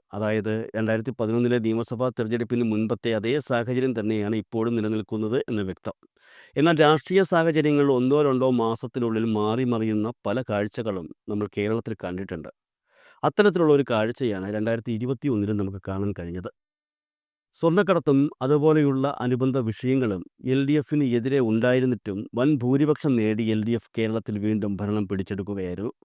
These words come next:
പൊതുവെ നിലനിൽക്കുന്ന ഭരണവിരുദ്ധ തരംഗം ഈ ഉപതെരഞ്ഞെടുപ്പിനെ സ്വാധീനിച്ചാൽ വിജയസാധ്യത യു ഡി എഫിന് തന്നെയാണ്. അത് ഉറപ്പായ കാര്യവുമാണ്. എന്നാൽ അതേസമയം പി വി അൻവർ എന്ന വ്യക്തിയെ യു ഡി എഫ് ഉയർത്തിക്കാട്ടുന്നതിനേക്കാൾ കൂടുതൽ എൽ ഡി എഫ് ഇപ്പോൾ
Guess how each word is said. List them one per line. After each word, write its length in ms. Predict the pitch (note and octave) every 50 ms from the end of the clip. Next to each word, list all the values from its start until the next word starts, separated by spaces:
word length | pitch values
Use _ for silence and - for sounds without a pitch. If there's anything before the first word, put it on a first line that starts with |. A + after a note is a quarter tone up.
| _ _ _ _ _ _ _ _ _ _ _ _
പൊതുവെ 280 | B2 B2 A#2+ C3 C#3 C#3+
നിലനിൽക്കുന്ന 540 | C#3 C3+ B2+ C3 C3+ C3+ B2+ - C#3 C3+ C#3 C3+
ഭരണവിരുദ്ധ 540 | A#2+ B2+ B2 C3 C#3 C3+ C3+ C3 A#2 C#3
തരംഗം 380 | C3 C3 B2 B2+ A#2+ A#2+ A#2 A2 A#2 - -
ഈ 140 | G#2 A#2+ C3 C#3+ D#3 - - _
ഉപതെരഞ്ഞെടുപ്പിനെ 720 | B2+ B2 B2 C3+ B2+ C#3 C#3 C#3+ C#3 C#3 - C3 C#3 C3
സ്വാധീനിച്ചാൽ 680 | - - A#2 A2+ G#2+ - B2+ C3 A#2+ - G#2 F2+ D2+ A#1+ _ _ _ _ _ _ _ _ _
വിജയസാധ്യത 680 | - A#2+ A#2+ A#2 C#3 C#3 C3 - C#3 C3+ C3 C3+ B2+ C3+ C3+
യു 180 | B2 A#2+ A#2+ B2
ഡി 100 | B2 C3
എഫിന് 260 | C#3 - - D3 C3
തന്നെയാണ്. 400 | - F#2+ F2+ F#2 F2+ E2 D#2+ F2+ - _ _ _ _ _
അത് 160 | - G#2 G#2+ A#2+
ഉറപ്പായ 400 | A2+ A#2 A#2+ A2+ - C#3 C#3 C3+
കാര്യവുമാണ്. 600 | - B2 A2+ A2+ B2 B2+ A2+ F#2+ F2+ D#2+ C#2 - - _ -
എന്നാൽ 200 | A2+ B2 C#3 C#3+
അതേസമയം 560 | C#3+ C#3 E3+ F3 - F#3 E3+ D3 C3 A#2 A#2+ C3 -
പി 140 | - C#3+ C#3 D3+
വി 120 | D3+ E3
അൻവർ 320 | F3 E3+ D#3+ D#3+ D#3+ E3+ E3
എന്ന 160 | D#3+ D3+ D3+
വ്യക്തിയെ 420 | C#3+ C3 B2 - - C3 B2 B2+ B2
യു 180 | B2 A#2+ A#2+ A#2+
ഡി 100 | A#2+ B2+
എഫ് 180 | C3+ B2 - G2+
ഉയർത്തിക്കാട്ടുന്നതിനേക്കാൾ 1000 | A2 A#2 A#2+ A2+ - C3 A2+ - C3 A#2+ - C3 A#2+ B2+ B2+ B2+ A2+ - B2+ B2+ A#2
കൂടുതൽ 440 | - A2+ A2 A#2 C3 C3+ B2 G2+ E2 - - _ _ _ _ - - _ _ _
എൽ 180 | B2+ C3+ D3 D#3
ഡി 120 | D#3+ F#3 F#3
എഫ് 220 | E3+ - D#3+ C3+ A#2+ - _ _ _ _
ഇപ്പോൾ 280 | C3+ - - C3+ A2